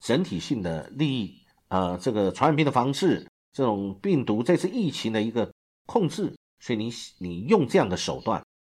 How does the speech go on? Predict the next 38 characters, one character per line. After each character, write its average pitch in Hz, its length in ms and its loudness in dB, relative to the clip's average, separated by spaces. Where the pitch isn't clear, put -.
可 170 80 2
是 247 80 4
我 214 140 10
觉 185 120 4
得 196 140 6
任 226 260 2
何 120 400 2
手 98 300 0
段， 117 320 2
我 117 80 -4
们 131 80 -6
在 160 80 2
法 110 120 0
律 123 120 0
上 117 180 -2
讲 87 240 -4
毒 117 160 0
果 87 220 -2
毒 98 160 -4
树 110 320 -4
理 71 180 -10
论， 87 180 -4
是 - 260 -2
不 135 100 2
是 110 400 0
你 90 200 -8
在 107 240 -2
程 92 340 -6
序 117 220 -4
上 78 260 -6
面 71 240 -14
更 82 240 -4
应 170 140 -12
该 165 160 -10
注 - 260 -8
意 - 220 -14
正 - 240 -8
义？ 135 160 -14